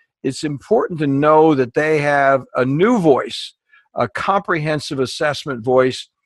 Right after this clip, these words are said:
that includes biomedical testing for treatment failure at this residential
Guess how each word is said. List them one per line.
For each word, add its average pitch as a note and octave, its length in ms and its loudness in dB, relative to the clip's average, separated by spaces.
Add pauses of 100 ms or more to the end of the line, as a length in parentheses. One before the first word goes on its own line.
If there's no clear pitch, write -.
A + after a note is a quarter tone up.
(420)
that C3+ 140 0
includes F3+ 640 2
biomedical D#3 720 2
testing C#3 400 -2
for B2 120 -6
treatment B2 400 -4
failure C3 520 0
at B2 240 -2
this D#3+ 260 -2
residential C3 920 0